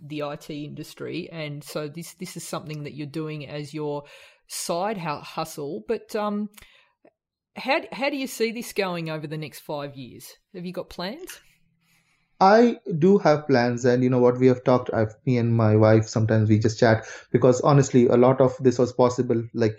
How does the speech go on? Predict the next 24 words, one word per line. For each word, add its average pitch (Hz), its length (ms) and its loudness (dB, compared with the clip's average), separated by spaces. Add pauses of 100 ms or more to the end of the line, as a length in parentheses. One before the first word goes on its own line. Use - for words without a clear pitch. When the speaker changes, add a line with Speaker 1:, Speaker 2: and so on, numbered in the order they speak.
(120)
Speaker 2:
I 117 120 4
mentioned, 113 500 -2 (140)
this 131 120 -4
is 123 120 4
a 117 100 6
side 123 380 4 (280)
hustle 123 300 4
I 113 120 4
do. 113 460 4
I 117 60 -2
have 110 100 6
a 107 80 0
full-time 135 440 4
job, 110 420 2
a 113 60 -6
pretty 120 220 4
challenging 117 600 2
one. 107 260 2 (460)
Can't 123 220 2
happen 120 320 2
without 110 260 4
support 113 340 2
at 110 140 2
home, 120 340 2